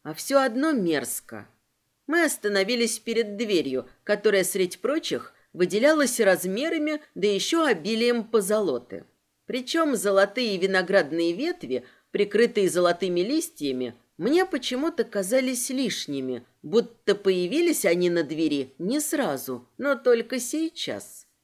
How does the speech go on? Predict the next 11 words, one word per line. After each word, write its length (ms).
И 120
клеили 500
их 320
наспех. 760
Вон 320
и 60
слева 640
чуть 300
выше, 420
чем 300
справа. 640